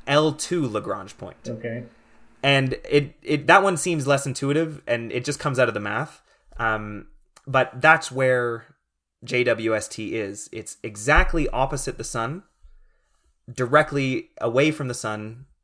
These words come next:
Speaker 1: um, about one point five million kilometers in orbit around the sun. So as Earth goes around the sun,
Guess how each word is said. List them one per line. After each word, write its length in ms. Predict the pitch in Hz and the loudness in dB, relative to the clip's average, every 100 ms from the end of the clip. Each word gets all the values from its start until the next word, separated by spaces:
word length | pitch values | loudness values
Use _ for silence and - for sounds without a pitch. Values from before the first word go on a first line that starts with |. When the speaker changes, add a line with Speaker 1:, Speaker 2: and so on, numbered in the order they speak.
| - | -6
Speaker 1:
um, 300 | 107 104 101 | -4 -4 -4
about 220 | 101 107 | -2 -2
one 160 | 120 127 | -2 -4
point 200 | 131 123 | -6 -4
five 160 | 117 | -4
million 200 | 107 107 | -2 -4
kilometers 640 | 104 107 101 104 104 101 - _ _ - | -6 -8 -6 -4 -6 -6 -12 _ _ -2
in 200 | 151 143 | 0 2
orbit 360 | 131 139 127 | 2 4 4
around 280 | 120 110 104 | 2 -2 -4
the 60 | 101 | -8
sun. 320 | - 98 - | -8 -10 -10
So 200 | - 110 | -8 -4
as 300 | 123 135 135 131 | 0 2 2 0
Earth 240 | 147 151 | 0 0
goes 200 | 135 117 | 0 0
around 240 | 110 107 107 | 0 -2 -4
the 60 | |
sun, 380 | - 110 107 104 | -6 -6 -6 -8